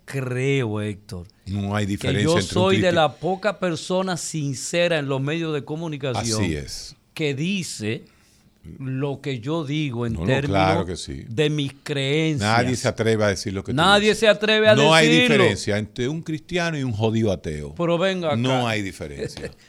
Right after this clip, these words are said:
Speaker 1: No, no, no,
Speaker 2: Yo no veo
Speaker 1: pero
Speaker 2: ninguna diferencia. ¿Tú ves alguna diferencia?
Speaker 1: Lo que, tú me estás desviando del tema que estamos
Speaker 2: No.
Speaker 1: hablando, pero yo lo único que siempre te digo a ti lo siguiente.
Speaker 2: Dame el dato.
Speaker 1: Ningún, ningún cristiano es mejor que yo. Punto.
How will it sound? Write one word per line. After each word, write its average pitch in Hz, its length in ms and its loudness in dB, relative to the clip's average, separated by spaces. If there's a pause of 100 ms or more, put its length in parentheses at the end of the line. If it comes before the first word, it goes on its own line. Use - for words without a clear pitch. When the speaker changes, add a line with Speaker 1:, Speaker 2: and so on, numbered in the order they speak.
(140)
Speaker 1:
No, 135 160 -2
no, 123 160 -2
no, 110 60 2
Speaker 2:
Yo 190 80 6
no 175 140 6
veo 113 80 4
Speaker 1:
pero 98 80 0
Speaker 2:
ninguna 98 240 -4
diferencia. 131 560 -4
¿Tú 233 120 -4
ves 240 120 0
alguna 214 240 -4
diferencia? 135 580 -6 (180)
Speaker 1:
Lo 147 320 -2
que, - 100 -16
tú 202 180 -2
me 220 80 2
estás 214 240 4
desviando 190 680 6
del 151 160 2
tema 180 300 4
que 160 80 0
estamos 170 380 0
Speaker 2:
No. 175 180 4
Speaker 1:
hablando, 143 720 2
pero 180 380 2
yo 160 160 0
lo 185 100 4
único 180 400 -2
que 127 80 -10
siempre 170 380 -2
te 160 180 0
digo 156 220 0
a 147 100 0
ti 156 100 -2
lo 147 140 0
siguiente. 131 420 -2
Speaker 2:
Dame 147 200 0
el 147 100 -4
dato. 151 160 4
Speaker 1:
Ningún, 233 920 4
ningún 180 760 -2
cristiano 170 720 -4
es 151 60 -2
mejor 139 360 -4
que 117 160 -6
yo. 85 200 -10 (440)
Punto. 135 400 -4